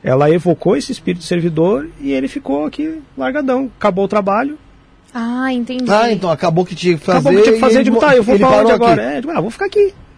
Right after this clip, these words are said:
Speaker 1: Vou ver se acha alguém, outra pessoa pra fazer o contrato.
Speaker 3: Mas isso foi recente que ele parou aqui?
Speaker 1: Foi, foi. Isso tem menos, menos de uma semana.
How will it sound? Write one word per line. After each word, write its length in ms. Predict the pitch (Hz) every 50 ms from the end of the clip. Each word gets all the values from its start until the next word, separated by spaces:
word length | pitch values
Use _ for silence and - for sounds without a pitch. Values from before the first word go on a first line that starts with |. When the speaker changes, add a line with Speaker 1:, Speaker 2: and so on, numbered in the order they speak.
| _ - 214 202 196 196
Speaker 1:
Vou 140 | 214 233
ver 100 | 226 254 240
se 120 | - 262
acha 180 | 254 240 - 269
alguém, 300 | 262 226 247 254 262 262
outra 200 | 247 233 247 226
pessoa 240 | 247 226 - 233 226
pra 120 | - 220
fazer 180 | - 233 214 226
o 40 |
contrato. 180 | - 135 147 151
Speaker 3:
Mas 100 | - - 185
isso 80 | - -
foi 100 | 180 160
recente 440 | 147 143 131 - - 185 202 - -
que 60 | 139
ele 80 | 123
parou 200 | - 123 120 120
aqui? 200 | 110 - 185 196 - -
Speaker 1:
Foi, 380 | - - 135 123 123 117 135
foi. 240 | - - 120 120 139 - _ _ _ _ 156
Isso 200 | 143 - - -
tem 120 | 156 147
menos, 440 | 139 131 131 143 165 175 175 170 - - _ _ _ _ _ _ _ _ _ _ _ _ _ _ _ _ _ _ _ _ _ _ _ _ _ _ _ _ _ _ _ _ _ _ _ _ _ _ _ -
menos 160 | 135 131 131
de 60 | 135
uma 60 | 147 139
semana. 360 | - 196 202 175 131 123